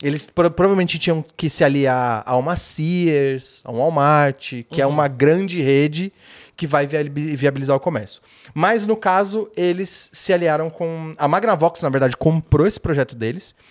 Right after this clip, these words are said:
Speaker 1: E a Magnavox era uma gran-, é como... Cara, é como se fosse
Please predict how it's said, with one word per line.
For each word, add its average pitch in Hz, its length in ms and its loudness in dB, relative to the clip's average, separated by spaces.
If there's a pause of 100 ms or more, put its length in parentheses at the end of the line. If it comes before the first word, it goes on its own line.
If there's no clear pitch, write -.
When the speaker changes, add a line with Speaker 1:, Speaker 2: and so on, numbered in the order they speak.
(160)
Speaker 1:
E 139 80 0
a 143 80 4
Magnavox 143 800 -2
era 156 440 2
uma 151 260 -2
gran-, 147 380 0
é 143 60 -4
como... 208 340 -2
Cara, 139 280 0
é 131 40 -2
como 196 240 -4
se - 140 -4
fosse 170 640 -2